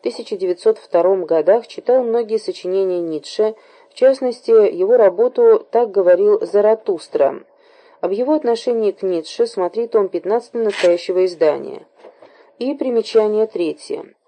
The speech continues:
Семнадцатого ноября в письме к Черткову Толстой сообщал, что продолжает обдумывать статью на упомянутую тему, том восемьдесят восьмой, письмо шестьсот семьдесят первое. Замысел остался неосуществленным.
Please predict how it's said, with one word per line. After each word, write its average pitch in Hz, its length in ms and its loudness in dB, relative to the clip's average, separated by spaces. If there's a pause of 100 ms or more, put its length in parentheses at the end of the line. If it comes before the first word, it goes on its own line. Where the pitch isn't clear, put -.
Семнадцатого 226 680 -2
ноября 208 400 2
в - 80 -12
письме 202 340 -4
к 196 60 -8
Черткову 202 580 -2
Толстой 185 400 2
сообщал, 220 680 0 (400)
что - 180 -2
продолжает 220 640 2
обдумывать 202 560 2
статью 190 480 -2
на 196 160 0
упомянутую 202 720 0
тему, 156 540 -4 (320)
том 190 240 2
восемьдесят 170 600 -6
восьмой, 220 600 -2 (240)
письмо 220 260 -2
шестьсот 208 400 -2
семьдесят 190 540 -2
первое. 139 500 -2 (360)
Замысел 262 680 -2
остался 208 640 0
неосуществленным. 165 1200 -6